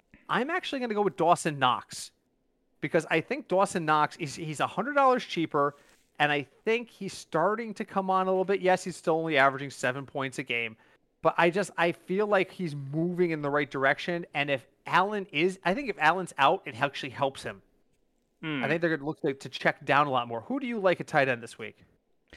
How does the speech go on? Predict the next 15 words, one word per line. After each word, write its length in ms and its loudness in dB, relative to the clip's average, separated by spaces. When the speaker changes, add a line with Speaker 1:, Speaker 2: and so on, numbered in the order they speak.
Speaker 2:
Um, 560 4
this 320 4
week, 160 0
if 80 0
we're 120 0
looking 240 0
to 40 -2
save 420 2
money, 520 -2
I 100 -4
do 340 -4
kinda 300 -8
like 300 -2
Will 380 -2
Dissly 680 -4